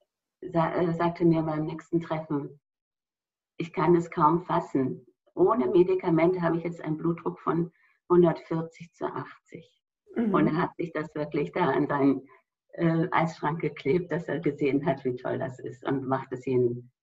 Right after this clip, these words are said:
Speaker 1: Tag, äh, zu Hause weiter.
Speaker 2: Also das ist wirklich ein schönes Beispiel, da, gerade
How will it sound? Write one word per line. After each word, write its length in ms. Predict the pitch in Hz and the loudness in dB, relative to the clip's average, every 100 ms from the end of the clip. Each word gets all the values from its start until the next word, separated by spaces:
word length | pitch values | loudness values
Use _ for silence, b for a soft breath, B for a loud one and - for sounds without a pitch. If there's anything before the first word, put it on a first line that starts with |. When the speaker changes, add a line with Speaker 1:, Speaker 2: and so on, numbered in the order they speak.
| - | -6
Speaker 1:
Tag, 200 | 113 127 - | -4 -4 -10
äh, 340 | - 143 143 143 | -8 -6 -8 -10
zu 200 | - 127 | -6 -2
Hause 260 | 113 127 135 | -2 -2 -6
weiter. 400 | 107 - - - _ _ - B B 269 240 | -6 -6 -12 -20 _ _ -20 B B -20 -8
Speaker 2:
Also 240 | - 190 196 | -2 0 4
das 220 | 208 208 | 2 2
ist 160 | 240 | -2
wirklich 260 | 226 226 220 | -2 -2 -2
ein 100 | 208 | -2
schönes 420 | 220 226 240 233 | 0 0 0 0
Beispiel, 580 | 175 190 208 226 220 208 | 2 0 0 -2 -2 -2
da, 320 | - - 185 | -8 -4 -2
gerade 500 | 190 190 175 202 214 | -2 -2 0 4 2